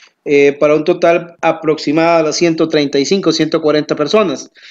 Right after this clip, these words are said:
Eh, bienvenidos todos esta noche. Estamos disfrutando de una maravillosa videoconferencia con el profesor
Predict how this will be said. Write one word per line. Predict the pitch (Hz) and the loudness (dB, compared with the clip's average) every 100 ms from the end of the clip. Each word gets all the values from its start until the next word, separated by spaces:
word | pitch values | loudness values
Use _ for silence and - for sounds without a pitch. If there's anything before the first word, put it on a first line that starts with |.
| - _ - | -20 _ -2
Eh, | 156 151 147 | 2 2 2
bienvenidos | 180 185 196 240 214 | 0 2 2 4 2
todos | - 220 208 196 | 4 2 4 0
esta | 190 | -2
noche. | 220 247 - | 0 -2 -4
Estamos | 139 185 190 | -4 -2 0
disfrutando | 202 175 170 196 196 | 0 0 0 0 2
de | 196 | 2
una | 202 | 2
maravillosa | 190 170 156 160 196 - 214 | 0 0 2 0 0 2 2
videoconferencia | 196 165 160 156 156 170 180 180 185 | 4 4 4 0 0 2 2 2 0
con | 175 165 | 2 0
el | |
profesor | 160 156 151 165 170 165 | 0 -2 0 2 2 0